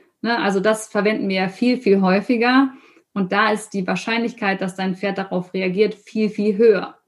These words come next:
Ja, also ich glaube, dass da so ein bisschen die Wahrnehmung auch verschoben ist, als wie es in der Realität ist. Und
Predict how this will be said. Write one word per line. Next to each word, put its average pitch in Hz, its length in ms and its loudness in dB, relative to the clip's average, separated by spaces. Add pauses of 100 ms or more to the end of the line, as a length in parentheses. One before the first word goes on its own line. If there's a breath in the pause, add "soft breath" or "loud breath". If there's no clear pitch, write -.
(880)
Ja, 202 200 -2
also 202 180 2
ich 202 140 0
glaube, 240 280 2
dass 220 200 -2
da 220 160 0
so 208 80 -6
ein 208 80 -2
bisschen 233 680 -2 (520)
die 196 280 -2
Wahrnehmung 220 560 4
auch 208 220 2
verschoben 202 720 -2
ist, 208 360 -6
als 190 260 -2
wie 214 140 2
es 220 100 -2
in 202 140 -4
der 196 180 0
Realität 196 680 0
ist. 180 260 0
Und 196 300 0